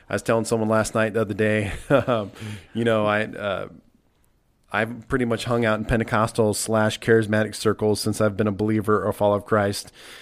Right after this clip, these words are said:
And I've just tried to stay open. You know, I've just tried to stay open. I mean, I,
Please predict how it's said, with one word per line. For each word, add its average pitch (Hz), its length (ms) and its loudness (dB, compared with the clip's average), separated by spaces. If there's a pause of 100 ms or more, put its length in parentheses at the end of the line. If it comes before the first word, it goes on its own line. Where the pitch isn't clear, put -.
(140)
And 104 120 0
I've 110 140 4
just - 240 0
tried 117 220 6
to 107 60 -2
stay 110 260 2
open. 101 420 -2 (160)
You 110 100 2
know, 98 100 2
I've 101 120 -2
just 113 220 -2
tried 113 220 0
to 107 60 0
stay 107 240 0
open. 98 360 -2
I 98 80 -2
mean, 107 180 2
I, 107 180 2